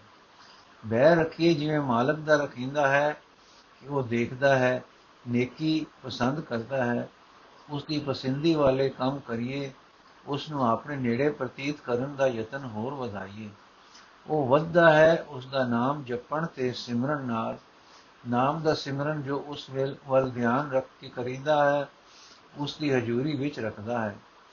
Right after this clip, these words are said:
ਇਉਂ ਜਦ ਪ੍ਰਤੀਤ ਕਰਨ ਲੱਗ ਪਈਦਾ ਹੈ ਕਿ ਉਸ ਦੀ ਹਜ਼ੂਰੀ ਵਿੱਚ ਹਾਂ,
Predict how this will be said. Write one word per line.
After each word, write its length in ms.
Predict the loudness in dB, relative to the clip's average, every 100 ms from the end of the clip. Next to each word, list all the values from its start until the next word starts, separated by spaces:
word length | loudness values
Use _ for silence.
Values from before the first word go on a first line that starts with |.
| -20 -20 -6
ਇਉਂ 220 | 0 2
ਜਦ 260 | 4 2 2
ਪ੍ਰਤੀਤ 560 | -6 -4 -2 0 0
ਕਰਨ 360 | 2 0 0 -2
ਲੱਗ 140 | -2 -4 -10
ਪਈਦਾ 440 | -8 -6 -2 2
ਹੈ 260 | 2 0 -2 -10 -20 -20 -20 -20 -20 -20 -20 -10
ਕਿ 180 | -8 -6
ਉਸ 180 | -6 -6
ਦੀ 140 | -2
ਹਜ਼ੂਰੀ 460 | -2 -2 -4 -4 -4
ਵਿੱਚ 300 | -4 -6 -8
ਹਾਂ, 420 | -4 0 2 2